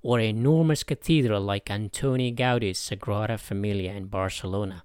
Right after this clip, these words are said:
It could be building a park or school or something else.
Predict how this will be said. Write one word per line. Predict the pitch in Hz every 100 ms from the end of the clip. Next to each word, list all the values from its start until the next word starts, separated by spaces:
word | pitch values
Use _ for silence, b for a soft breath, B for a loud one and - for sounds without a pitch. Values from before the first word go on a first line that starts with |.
| -
It | - 131
could | 143
be | 135
building | 131 131 123
a | 117
park | - 165 156 156 -
or |
school | 98 - 160 160
or | 143
something | 113 127 110 123 113
else. | 95 - -